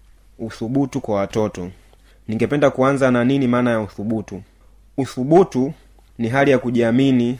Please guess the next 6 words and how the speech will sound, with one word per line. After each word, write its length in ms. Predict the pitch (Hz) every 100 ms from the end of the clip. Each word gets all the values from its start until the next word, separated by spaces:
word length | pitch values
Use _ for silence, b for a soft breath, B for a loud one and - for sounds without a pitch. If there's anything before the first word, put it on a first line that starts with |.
| -
ambayo 300 | 107 110 123
inamwezesha 680 | 120 113 107 104 135 127 123
mtu 240 | 127 110
kuwasilisha 680 | 123 110 101 - 117 127 120
kwa 100 | 104
ufasaha 680 | 104 - 95 - 117 101 95